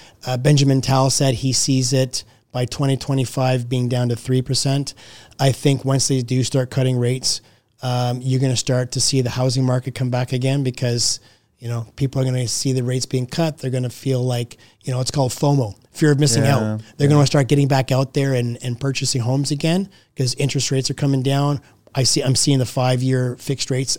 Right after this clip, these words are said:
Speaker 1: are coming down. Uh, they're no longer in the sevens. They're actually down into the high fives,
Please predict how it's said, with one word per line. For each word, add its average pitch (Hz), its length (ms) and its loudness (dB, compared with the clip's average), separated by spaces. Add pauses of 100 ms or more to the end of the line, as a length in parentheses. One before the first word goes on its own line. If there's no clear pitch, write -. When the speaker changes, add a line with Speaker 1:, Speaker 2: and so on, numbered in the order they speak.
Speaker 1:
are 135 180 -2
coming 151 360 0
down. 160 340 0 (500)
Uh, 117 300 -4
they're 131 120 2
no 131 160 4
longer 127 320 2
in 127 60 2
the 120 80 0
sevens. 139 520 0
They're 127 200 0
actually 123 380 -2
down 123 240 -2
into 123 220 -2
the 123 80 -4
high 123 200 -4
fives, 123 600 -6